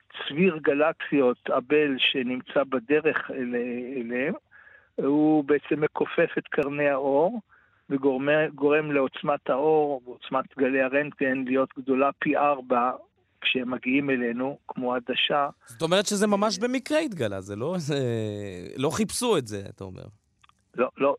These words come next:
Speaker 1: חיפ-, חיפשו כל מיני דברים ב-, בסקר שמיים. יש סקר שמיים שמסתכל על שמיים בכל מיני, אה, מקומות, והסקר המסוים הזה זה סקר של, אה,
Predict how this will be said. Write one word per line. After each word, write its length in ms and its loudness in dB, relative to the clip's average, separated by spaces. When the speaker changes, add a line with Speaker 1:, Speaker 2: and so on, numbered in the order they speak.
Speaker 1:
חיפ-, 600 -6
חיפשו 840 2
כל 180 2
מיני 240 2
דברים 520 2
ב-, 60 2
בסקר 540 0
שמיים. 640 0
יש 320 -2
סקר 300 0
שמיים 540 0
שמסתכל 1600 -6
על 240 4
שמיים 540 -2
בכל 320 0
מיני, 760 -4
אה, 800 -4
מקומות, 600 0
והסקר 1080 -4
המסוים 540 0
הזה 360 2
זה 100 -10
סקר 360 -2
של, 420 -4
אה, 260 -4